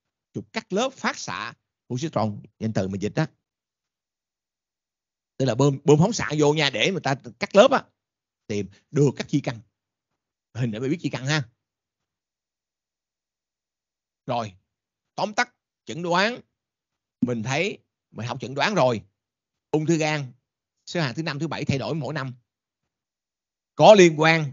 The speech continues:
viêm gan B và C. Mấy khác mình ít để ý hơn, sơ gan ít để ý hơn ha. Tầm soát bằng siêu âm và A F P, thử A F P.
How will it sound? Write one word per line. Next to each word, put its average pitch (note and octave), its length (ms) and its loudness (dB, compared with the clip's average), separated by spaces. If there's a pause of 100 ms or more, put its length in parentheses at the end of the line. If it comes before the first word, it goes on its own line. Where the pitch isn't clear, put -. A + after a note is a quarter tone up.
viêm D3+ 200 4
gan C#3+ 160 -2
B C#3+ 40 2 (100)
và B2+ 60 -4
C. - 100 0 (880)
Mấy F3+ 120 -6
khác G3+ 180 -6
mình A2+ 200 -10
ít G#3 180 -6
để G#2+ 120 -10
ý D#3+ 140 -4
hơn, C#3+ 300 -8
sơ D3+ 140 -8
gan C#3+ 160 -6
ít G3+ 80 -8
để - 100 -10
ý C#3+ 60 -8
hơn D3 180 -6
ha. D3+ 180 -6 (880)
Tầm D#3 220 -2
soát G3+ 400 -4
bằng C#3 280 -8
siêu D3 200 -6
âm C#3 200 -6
và A2 140 -6
A B2 200 -8
F B2 340 -6
P, A2+ 80 -20
thử F#2+ 140 -12
A C3 120 -10
F - 20 -16 (260)
P. A2 40 -16